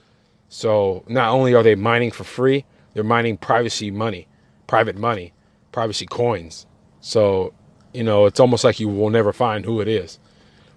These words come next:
You know, not only that, you might not even know that you're getting mined. You're thinking your computer's just running slow for the day or the week, but really you're, it's mining Monero in the background, and somebody's Monero account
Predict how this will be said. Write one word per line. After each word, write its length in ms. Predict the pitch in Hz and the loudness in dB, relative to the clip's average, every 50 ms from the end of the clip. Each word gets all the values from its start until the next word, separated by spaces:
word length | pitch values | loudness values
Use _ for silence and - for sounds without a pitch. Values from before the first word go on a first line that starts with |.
| _ _ - | _ _ -10
You 140 | 104 101 | -8 -6
know, 200 | 98 98 98 95 | -4 -4 -4 -4
not 200 | 92 98 113 117 | -2 2 2 4
only 180 | 120 117 113 113 | 4 4 6 6
that, 200 | 123 123 123 104 | 6 4 4 2
you 100 | 113 110 | -2 -6
might 180 | 110 117 113 113 | -4 -4 -4 -2
not 100 | 113 110 | -4 -6
even 220 | 110 101 101 101 | -6 -8 -8 -6
know 160 | 117 117 117 | -2 -2 -2
that 160 | 110 101 - | -2 -4 -8
you're 100 | - 98 | -12 -12
getting 240 | 95 110 104 95 92 | -10 -12 -12 -10 -8
mined. 340 | 101 110 113 98 90 90 87 | -6 -4 -4 -4 -6 -8 -8
You're 100 | 98 104 | -8 -8
thinking 380 | - - 104 98 98 98 98 - - - - - _ _ _ _ _ - | -8 -8 -8 -6 -6 -8 -10 -10 -18 -20 -20 -20 _ _ _ _ _ -12
your 100 | 98 98 | -10 -6
computer's 280 | 95 - 117 110 95 | -2 0 0 0 0
just 140 | 101 95 87 | -2 -2 0
running 220 | 107 110 110 101 | 0 0 0 0
slow 300 | 95 - - 110 117 120 | -2 -2 2 6 6 6
for 140 | 107 - 101 | 6 4 -2
the 80 | 95 90 | -8 -6
day 280 | 92 95 87 82 - - _ _ _ _ _ _ _ _ _ _ _ _ _ _ _ _ _ _ _ - | -6 -6 -6 -6 -10 -16 _ _ _ _ _ _ _ _ _ _ _ _ _ _ _ _ _ _ _ -2
or 100 | - 107 | 0 2
the 80 | 104 95 | 2 4
week, 320 | 98 107 95 85 - - - _ | 4 2 2 0 -4 -12 -18 _
but 260 | 107 95 95 95 85 - _ _ _ | -6 0 2 2 2 0 _ _ _
really 380 | - 101 113 135 139 131 120 113 | -6 2 4 6 6 6 6 4
you're, 280 | 107 107 107 104 104 101 - | 2 0 0 -2 -4 -10 -12
it's 160 | 104 - - | -12 -8 -2
mining 260 | 120 120 117 113 104 | 0 0 0 0 -2
Monero 320 | 110 110 117 117 113 110 107 | -2 -2 0 0 2 0 0
in 60 | 98 | -2
the 60 | 95 | -4
background, 440 | 90 104 104 98 90 92 87 82 80 _ _ _ _ - _ _ _ | -4 -4 -6 -6 -8 -12 -16 -16 -20 _ _ _ _ -20 _ _ _
and 80 | 101 92 | -10 -8
somebody's 520 | - - 123 117 117 113 107 107 101 90 | -4 0 2 4 4 4 4 0 -4 -6
Monero 420 | 101 101 101 110 117 117 113 104 101 | -6 -6 -2 0 2 2 2 2 0
account 380 | 92 - 110 101 98 98 - | -2 -4 -6 -6 -6 -6 -10